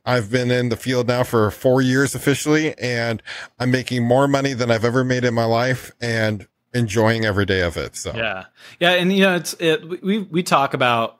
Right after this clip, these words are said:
Speaker 2: uh, a lot of the certifications, definitely the administrator, hands-on keyboard type of roles.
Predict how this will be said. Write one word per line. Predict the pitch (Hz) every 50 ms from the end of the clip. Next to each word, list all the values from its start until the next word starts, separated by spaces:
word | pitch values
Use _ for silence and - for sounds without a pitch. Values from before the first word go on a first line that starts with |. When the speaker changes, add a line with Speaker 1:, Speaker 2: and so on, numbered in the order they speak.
| _ -
Speaker 2:
uh, | 135 123 120 117 117 117 113 -
a | 131
lot | 135 131 135
of | 131 113
the | 120 120 117 113 110 - -
certifications, | - - 156 143 120 - - 139 135 127 - 143 135 117
definitely | 143 147 - 143 135 131
the | 113 117 113 113 113 110 - _ - - - _ _ _ _ -
administrator, | 139 131 156 160 165 165 156 - 170 160 151 143
hands-on | 117 151 156 151 135 139 127 120
keyboard | - - 131 120 123 139 127 120 -
type | 131 127 117 123
of | 113
roles. | 110 117 120 123 123 123 131 -